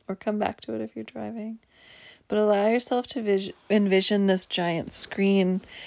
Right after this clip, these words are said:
And I want you to ask yourself, ask your guides, ask your higher self,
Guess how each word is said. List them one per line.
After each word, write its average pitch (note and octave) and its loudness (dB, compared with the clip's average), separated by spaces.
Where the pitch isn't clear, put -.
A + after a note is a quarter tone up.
And A#3 8
I B3+ 12
want B3 8
you D4+ 8
to - 8
ask G#3 0
yourself, F#3+ 6
ask - 2
your A#3 2
guides, G3 6
ask - -6
your A3 0
higher G3 4
self, F3 0